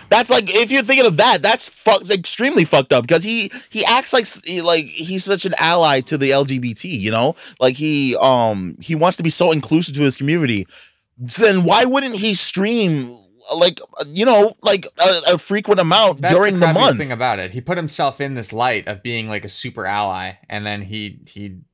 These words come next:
Speaker 2: doesn't stream. So, like, yeah, that, that's the crappiest thing about it.
Speaker 1: I don't fucking understand. I literally don't understand.
Speaker 2: No,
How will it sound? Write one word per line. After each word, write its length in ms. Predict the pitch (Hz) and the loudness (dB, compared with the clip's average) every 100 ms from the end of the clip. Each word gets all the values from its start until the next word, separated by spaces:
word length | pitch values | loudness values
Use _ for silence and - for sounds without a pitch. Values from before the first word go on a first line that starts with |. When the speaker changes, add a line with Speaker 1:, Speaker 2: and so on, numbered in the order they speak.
| - | -12
Speaker 2:
doesn't 360 | 101 95 92 | -12 -10 -14
stream. 560 | - - 98 101 117 117 | -12 -12 -10 -10 -12 -16
So, 220 | - - | -16 -12
like, 420 | 95 92 87 _ _ _ _ _ _ _ _ | -8 -10 -12 _ _ _ _ _ _ _ _
yeah, 280 | 104 90 87 _ | -10 -10 -12 _
that, 220 | 107 101 | -8 -6
that's 260 | - 123 - | -4 -6 -6
the 80 | - | -12
crappiest 480 | - 107 104 98 - | -4 -4 -4 -12 -12
thing 160 | 101 | -14
about 300 | 90 98 95 | -8 -8 -8
it. 160 | 87 _ _ _ _ _ _ _ | -10 _ _ _ _ _ _ _
Speaker 1:
I 80 | 156 | -8
don't 200 | 175 - | -6 -8
fucking 360 | - 147 143 | -8 -6 -4
understand. 580 | 123 104 92 127 131 95 | -4 -4 -6 -4 -4 -2
I 120 | 90 | 0
literally 500 | 110 113 143 135 123 | 0 0 0 2 -2
don't 220 | 104 110 82 | -2 -4 -4
understand. 640 | 101 92 110 95 76 - _ _ _ _ _ _ _ _ _ _ _ _ _ _ _ | -8 -10 -8 -8 -10 -14 _ _ _ _ _ _ _ _ _ _ _ _ _ _ _
Speaker 2:
No, 240 | 123 147 | -8 -8